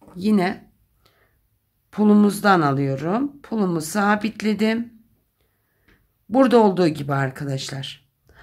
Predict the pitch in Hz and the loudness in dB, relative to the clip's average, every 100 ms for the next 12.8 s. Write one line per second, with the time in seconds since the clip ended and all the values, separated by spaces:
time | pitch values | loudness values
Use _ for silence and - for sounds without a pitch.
0 | - - _ - 208 233 233 240 240 196 | -20 -20 _ 6 8 8 2 -6 -2 -2
1 | 175 190 202 - 226 233 240 - 240 226 | -2 -4 -4 -4 -2 -2 -2 -6 -8 -6
2 | 226 226 - 240 269 - _ _ _ _ | -6 -6 -2 -2 -4 -10 _ _ _ _
3 | _ _ - _ _ _ 240 226 240 226 | _ _ -20 _ _ _ -4 0 4 4
4 | 208 190 196 208 233 - 208 214 208 208 | 4 2 -2 -4 -6 -2 4 6 4 0
5 | 180 170 165 156 202 190 185 185 - 226 | -4 -2 -2 -4 0 4 2 0 -6 -6
6 | - 208 208 196 262 - 202 220 220 277 | -4 0 0 0 -4 0 2 2 0 -6
7 | - 180 156 156 185 190 180 175 170 170 | -2 0 0 -2 -6 -8 -8 -6 -8 -8
8 | - _ _ _ _ _ _ 277 254 254 | -14 _ _ _ _ _ _ 0 2 4
9 | 226 190 160 - 151 - - 143 131 - | 6 4 2 -2 -8 -8 -4 -4 -4 -12
10 | _ _ - 277 208 - 165 156 202 233 | _ _ -8 -4 -4 -4 -6 -2 -2 0
11 | 208 185 160 151 151 226 165 139 139 143 | -2 2 4 2 0 -6 -8 -8 -8 -8
12 | 185 175 156 139 143 139 220 233 | -6 -4 -4 -2 -4 -4 -8 -12